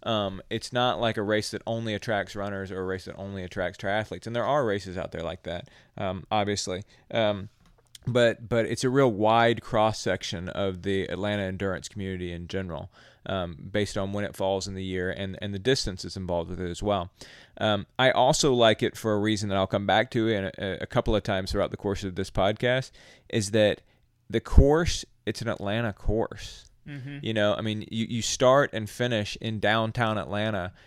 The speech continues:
Speaker 1: in Centennial Olympic Park.
Speaker 2: And you run around downtown Atlanta.
Speaker 1: Yeah, exactly. And so,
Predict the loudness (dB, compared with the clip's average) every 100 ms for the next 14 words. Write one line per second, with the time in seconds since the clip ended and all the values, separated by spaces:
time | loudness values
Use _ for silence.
0 | _ -4 -2 -2 -2 0 0 0 6 4
1 | 6 2 0 -6 -20 -20 _ -10 -6 -4
2 | -4 -4 -4 -6 -8 -10 -14 -16 -18 -2
3 | 6 6 6 2 2 2 -2 -4 -4 -2
4 | 4 4 4